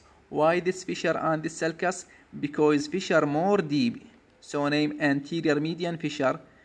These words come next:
This shallow, shallow groove, name sulcus, posterior median sulcus and anterior median fissure. Posterior white column,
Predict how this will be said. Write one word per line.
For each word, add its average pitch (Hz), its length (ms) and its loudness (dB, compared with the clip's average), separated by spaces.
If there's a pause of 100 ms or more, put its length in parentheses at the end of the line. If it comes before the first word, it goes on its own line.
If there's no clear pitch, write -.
(180)
This 147 300 -4
shallow, 175 540 4 (260)
shallow 185 400 2
groove, 147 420 2 (460)
name 147 460 0 (800)
sulcus, - 680 0 (840)
posterior 139 600 -2
median 160 320 -2
sulcus 196 500 -2
and 165 260 -4
anterior 143 460 0
median 165 280 -4
fissure. - 320 -8 (1900)
Posterior 147 680 -2 (3000)
white 143 280 0
column, 196 360 0